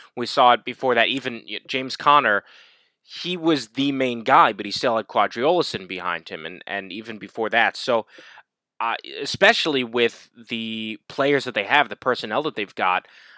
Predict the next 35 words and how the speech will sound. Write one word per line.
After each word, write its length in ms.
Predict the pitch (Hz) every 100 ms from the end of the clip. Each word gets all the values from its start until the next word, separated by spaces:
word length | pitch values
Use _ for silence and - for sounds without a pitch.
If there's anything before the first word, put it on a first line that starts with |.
| -
I 120 | 104 113
think 280 | 147 127
it's 280 | 123 - - -
to 120 | 160
be 160 | 139 120
expected 540 | - - 156 - 113
that 180 | 107 82
we'll 220 | 101 104
see 420 | - - 123 110
maybe 280 | 101 110 107
not 340 | 107 110 -
just 200 | - 110
one 280 | 113 117 117
person 400 | - 131 117 120
emerge, 600 | 104 143 202 127 107 - -
but 360 | 151 131 113 - - - _ _ _ _
you 120 | 135 135
might 200 | 135 135
see 320 | - 135 120
a, 60 | 113
you 140 | - 117
know, 140 | 101
one 320 | 98 113 127
A 180 | 127 123
and 100 | 117
a 40 | 110
one 300 | 113 110 104
B, 360 | 135 131 98
and 100 | 90
then 120 | 95
even, 260 | 98 101 110
an, 180 | 107 -
you 120 | 101
know, 200 | 95 92
a, 80 | 90